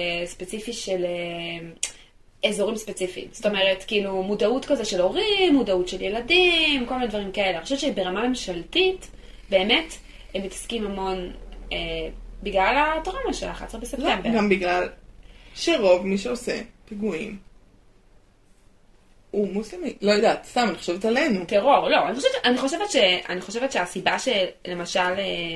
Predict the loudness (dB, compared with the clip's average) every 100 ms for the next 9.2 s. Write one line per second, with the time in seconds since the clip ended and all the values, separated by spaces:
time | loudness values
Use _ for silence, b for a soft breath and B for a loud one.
0 | -8 -12 -16 b b b _ -2 2 2
1 | 2 2 2 -2 -2 -2 -2 -2 -4 -8
2 | -8 -6 -4 -4 -2 -2 -2 -2 -4 -8
3 | -10 -2 0 0 -4 _ -8 -2 4 4
4 | 2 -8 _ _ -4 -2 -2 -6 -6 -2
5 | -2 -2 -4 -4 -6 -4 -2 -4 -6 -12
6 | -6 -4 -4 -6 -8 -8 -6 -6 -8 -8
7 | -12 -10 -6 -4 -4 -6 -8 -6 -4 -4
8 | -4 -6 -8 -8 -6 -8 -10 -12 -10 -12
9 | -6 -6